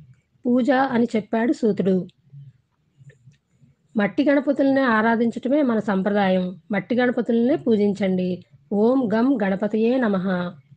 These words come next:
గణేశుడు భక్త సులభుడు. ఆయనను ప్రసన్నం చేసుకునేందుకు బంగారు పుష్పాలేం అవసరం లేదు. ఆ మాటకు వస్తే, అసలు పుష్పాలే లేకున్నా పర్వాలేదు.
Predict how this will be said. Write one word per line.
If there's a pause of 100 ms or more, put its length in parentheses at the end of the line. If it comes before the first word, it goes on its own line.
(180)
గణేశుడు
భక్త
సులభుడు. (360)
ఆయనను
ప్రసన్నం
చేసుకునేందుకు
బంగారు
పుష్పాలేం
అవసరం
లేదు. (480)
ఆ
మాటకు
వస్తే,
అసలు
పుష్పాలే
లేకున్నా
పర్వాలేదు.